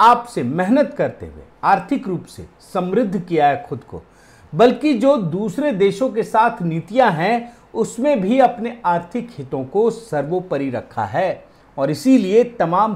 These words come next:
कोशिशों के बावजूद, अमेरिका, यूरोपियन यूनियन के बावजूद, उसने रूस से पेट्रोल और तेल खरीदना बंद नहीं किया, बल्कि ये साफ कर दिया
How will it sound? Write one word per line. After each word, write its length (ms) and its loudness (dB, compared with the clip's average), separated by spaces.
कोशिशों 520 -8
के 160 -8
बावजूद, 720 -4
अमेरिका, 680 0
यूरोपियन 640 -2
यूनियन 360 -4
के 160 -8
बावजूद, 680 0
उसने 340 -2
रूस 540 -2
से 100 2
पेट्रोल 680 0
और 160 0
तेल 300 0
खरीदना 580 0
बंद 300 -2
नहीं 320 -4
किया, 300 -10
बल्कि 340 -8
ये 120 -4
साफ 480 2
कर 180 2
दिया 340 6